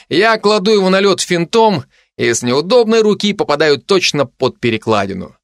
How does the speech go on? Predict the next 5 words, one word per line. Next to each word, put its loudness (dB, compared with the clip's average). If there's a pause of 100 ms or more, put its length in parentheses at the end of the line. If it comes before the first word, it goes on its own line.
(280)
Восемь 0
пять, -4
и 0
это -2 (140)
победа, -2